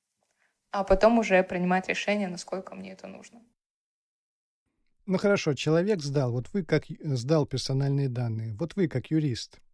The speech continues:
Speaker 2: советуете идти ему в М Ф Ц и поставить запрет на использование персональных данных? Или, ну,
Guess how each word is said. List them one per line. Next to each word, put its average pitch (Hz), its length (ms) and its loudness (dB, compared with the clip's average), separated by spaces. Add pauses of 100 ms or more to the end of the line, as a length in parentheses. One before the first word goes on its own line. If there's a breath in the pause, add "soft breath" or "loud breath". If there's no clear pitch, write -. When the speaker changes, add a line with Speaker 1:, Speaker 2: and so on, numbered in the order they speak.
Speaker 2:
советуете 156 800 0
идти 123 240 -4
ему 127 180 0
в 113 80 -4
М 123 60 0
Ф 123 200 -6
Ц 190 340 0
и 139 40 0
поставить 127 720 -6 (100)
запрет 131 540 -8
на 120 80 -10
использование 120 880 -8
персональных 117 580 -10
данных? 120 300 -12 (140)
Или, 156 480 -6 (400)
ну, 160 80 -8